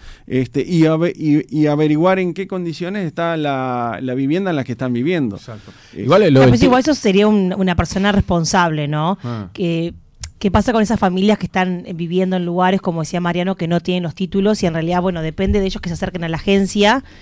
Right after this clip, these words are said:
Speaker 3: pero muchos seguramente no lo hacen?
Speaker 1: Sí, sí, hay, hay muchos que no lo hacen, es verdad, hay muchos que no lo hacen. Nosotros estamos, este,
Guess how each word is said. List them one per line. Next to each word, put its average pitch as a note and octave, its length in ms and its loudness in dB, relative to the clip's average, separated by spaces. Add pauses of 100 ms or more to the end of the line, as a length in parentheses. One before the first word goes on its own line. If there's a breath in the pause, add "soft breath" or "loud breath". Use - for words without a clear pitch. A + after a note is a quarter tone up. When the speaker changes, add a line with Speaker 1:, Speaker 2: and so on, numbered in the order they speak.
(120)
Speaker 3:
pero D#3 160 -4
muchos F3 260 -2
seguramente E3 440 -2
no E3+ 80 0
lo D3 160 -2
hacen? C#3 300 -10 (600 soft breath)
Speaker 1:
Sí, D#3+ 380 -4 (200)
sí, F#3+ 340 -6
hay, E3+ 240 -6
hay D#3 140 -6
muchos E3+ 280 -4
que D3+ 80 -4
no C3 100 -2
lo A2+ 180 -2
hacen, G2+ 220 -10
es B2 120 -6
verdad, G#2+ 260 -8
hay A2 60 -8
muchos C#3+ 260 -4
que C3 60 -2
no C3 140 -2
lo D3+ 120 0
hacen. F3 240 -6
Nosotros D3+ 500 -4
estamos, C#3+ 540 -6
este, A2+ 1080 -8